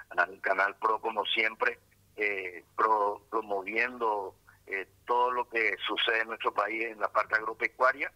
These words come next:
y creo que ustedes son un elemento muy importante para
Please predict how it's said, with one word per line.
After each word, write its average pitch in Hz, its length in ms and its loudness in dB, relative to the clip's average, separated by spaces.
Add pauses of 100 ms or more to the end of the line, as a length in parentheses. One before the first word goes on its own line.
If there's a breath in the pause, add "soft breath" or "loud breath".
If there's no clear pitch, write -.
(320)
y - 80 -20
creo 113 300 0
que 113 80 -6
ustedes 113 400 -2
son 107 340 0 (360 loud breath)
un 107 600 -6
elemento 107 600 -2
muy 127 200 -6
importante 113 640 -2
para 104 460 2